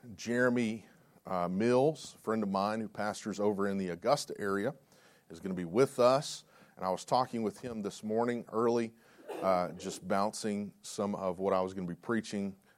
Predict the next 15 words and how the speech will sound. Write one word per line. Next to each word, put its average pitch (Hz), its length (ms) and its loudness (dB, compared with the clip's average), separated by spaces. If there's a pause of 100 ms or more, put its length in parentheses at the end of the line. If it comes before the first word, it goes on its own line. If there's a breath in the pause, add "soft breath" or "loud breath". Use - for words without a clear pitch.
about 95 380 -2
today 87 360 -2
off 95 320 -4
of 87 120 -12
him, 92 360 -4
and 82 100 -6
then 80 100 -10
he 95 260 -6 (500 soft breath)
bounced 92 300 -2
some 90 140 -6
things 92 340 -4
off 90 260 -4
of 80 140 -8
me. 92 340 -2 (800 soft breath)
Uh, 92 260 2